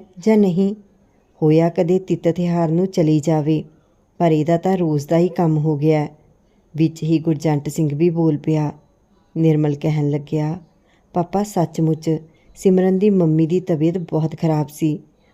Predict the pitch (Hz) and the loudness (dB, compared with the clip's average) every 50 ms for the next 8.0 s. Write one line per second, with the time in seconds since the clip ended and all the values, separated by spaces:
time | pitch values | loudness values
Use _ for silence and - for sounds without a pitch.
0 | _ - 165 160 160 160 156 151 190 208 208 - - 180 160 156 165 170 165 175 | _ -4 0 0 2 2 2 2 2 0 0 -2 -2 0 0 2 2 2 2 0
1 | 175 170 - - 165 147 165 156 156 156 151 156 156 151 147 - _ _ _ _ | -2 -2 -2 -6 -6 -2 0 2 2 2 2 2 0 0 -4 -8 _ _ _ _
2 | _ _ _ _ - 180 180 185 175 160 147 - - 170 165 160 160 156 - - | _ _ _ _ -4 -2 0 0 0 0 -2 -2 -2 0 0 0 0 -2 -2 -2
3 | 160 190 190 190 - 165 170 175 - - 180 160 143 165 160 156 151 143 - - | -2 -2 -2 0 2 2 2 2 2 0 0 0 0 0 0 0 0 -2 -4 -2
4 | 156 156 151 147 - - _ _ _ _ _ _ _ _ _ _ - 165 160 143 | -2 -2 -2 -4 -6 -14 _ _ _ _ _ _ _ _ _ _ -4 -2 -2 -2
5 | 139 - 160 156 156 160 160 175 185 190 190 - 175 165 160 156 156 151 151 156 | -2 -2 -2 0 0 0 2 2 0 0 0 0 0 2 2 2 2 2 2 2
6 | 185 180 175 165 160 151 147 143 - - 160 151 147 151 - _ _ _ _ _ | 2 2 2 2 2 0 0 -4 -4 -2 -2 -2 -2 -4 -8 _ _ _ _ _
7 | _ _ - 165 165 - 165 165 156 156 147 160 175 175 - 185 156 151 156 147 | _ _ -2 -2 -2 0 0 0 2 2 2 0 0 0 0 0 0 2 0 0